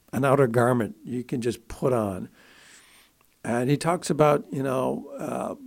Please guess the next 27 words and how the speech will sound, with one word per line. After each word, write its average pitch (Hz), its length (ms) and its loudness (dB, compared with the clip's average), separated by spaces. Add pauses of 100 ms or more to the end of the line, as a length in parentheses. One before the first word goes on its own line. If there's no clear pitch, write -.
(220)
Christ 147 380 2
living 143 260 6
in 135 140 2
him 131 260 0
and 110 140 -2
him 127 220 0
living 131 340 -2
in 120 160 -4
Christ. 120 340 -4 (540)
I - 20 -4
mean, 135 160 2
there 180 220 10
is 160 320 6 (960)
a 123 100 -2
spiritual 170 920 4
connection 127 920 -4
that 123 260 -4
is 127 240 -4
always 135 420 0
so 143 300 4
evident 120 480 0
in 110 140 -8
all 120 320 -4
of 107 100 -8
Saint 117 320 -6
Paul's 117 480 -8 (360)
writings. 113 520 -6